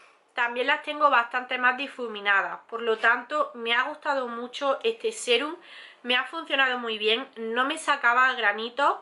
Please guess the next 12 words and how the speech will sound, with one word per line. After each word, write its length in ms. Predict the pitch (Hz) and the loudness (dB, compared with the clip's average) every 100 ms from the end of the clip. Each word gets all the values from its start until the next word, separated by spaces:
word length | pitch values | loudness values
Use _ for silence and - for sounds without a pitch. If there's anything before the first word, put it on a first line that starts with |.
| - | -10
no 260 | 226 233 240 | -8 -6 0
me 420 | 247 247 233 220 | 2 6 6 6
da, 520 | 220 220 214 202 196 | 4 4 4 4 2
no 160 | 214 220 | -4 -6
me 160 | 240 240 | 0 2
aporta 460 | 233 220 - 202 | 2 -2 0 0
grasa 460 | 202 214 214 - 247 | 4 2 2 0 -4
ni 120 | 233 | -2
nada 340 | 214 214 214 214 | 2 6 4 2
por 100 | 208 | -4
el 100 | 202 | -6
estilo, 560 | 202 - 240 254 349 | -8 -10 -4 0 0